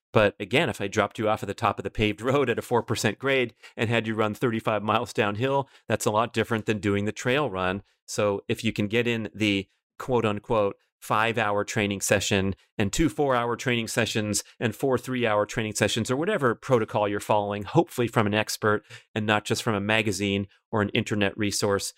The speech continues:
But really, I like to simplify this, and I spend a lot of time and energy, uh,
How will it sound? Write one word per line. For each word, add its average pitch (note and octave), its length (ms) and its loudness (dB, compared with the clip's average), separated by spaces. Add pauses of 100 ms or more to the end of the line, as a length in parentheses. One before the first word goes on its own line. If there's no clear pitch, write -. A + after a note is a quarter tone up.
(220)
But C3 160 0
really, C#3 360 0
I D3+ 120 -4
like C3+ 180 0
to - 80 -8
simplify G#2+ 540 0
this, G2+ 320 0
and G#2 160 -6
I - 20 2
spend G#2 300 -2
a G#2 40 2
lot B2+ 300 -2
of A2+ 80 -4
time A2 220 0
and G2 80 0
energy, G2 520 0 (300)
uh, G2+ 240 0